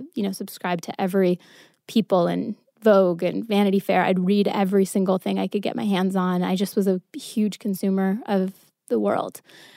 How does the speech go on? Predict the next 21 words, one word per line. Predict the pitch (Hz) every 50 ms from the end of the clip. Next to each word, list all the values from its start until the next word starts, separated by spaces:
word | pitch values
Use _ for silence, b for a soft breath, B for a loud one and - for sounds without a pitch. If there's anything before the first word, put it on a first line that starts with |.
| B B
And | 202 190
I | 185
loved | 185 185 190 185 185 180 -
staying | - - - 196 185 180 185
ahead | 175 196 185
of | 185 180
the | 180
trends | 175 - - 190 190 185 190 196 196 196 196 -
and, | - - 175 175 175 180 175 b b b b b b b b
you | - 196
know, | 185 170
c-, | - - 240 269
seeing | - 226 202 190
what | 180 -
was | - - 175
next. | 185 175 185 208 226 - - - - -
I | - - 196
never, | 190 185 180 185 185 180 185 190 214 - -
you | 349 240 202
know, | 190 170 175 175 - _ _ _
um, | - 196 190 180 180 180 175 180 196 202